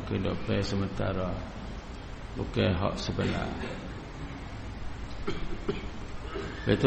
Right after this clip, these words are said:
orang yang tidak cerdik, orang tidak cerdik, orang bodoh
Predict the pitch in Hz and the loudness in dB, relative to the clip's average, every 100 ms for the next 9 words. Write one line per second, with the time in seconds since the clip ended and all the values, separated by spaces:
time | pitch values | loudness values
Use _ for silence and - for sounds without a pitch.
0 | 123 117 113 110 107 104 104 101 104 - | 10 10 10 10 10 8 6 4 0 -2
1 | - - - - - - - - - - | -4 -6 -8 -8 -8 -8 -8 -8 -8 -8
2 | - - - - - - - - - - | -8 -8 -8 -8 -8 -6 -6 -8 -8 -8
3 | - - - - - - - - - - | -8 -8 -8 -8 -8 -8 -6 -6 -6 -6
4 | - - - - 110 117 - 123 123 110 | -6 -6 0 6 8 8 8 6 6 6
5 | - - - - 101 104 107 101 87 - | 4 0 -2 -2 0 0 2 2 2 2
6 | 110 107 - - - - 101 50 98 - | 0 2 0 -2 -2 -4 0 2 2 2
7 | 98 95 50 | 2 0 -2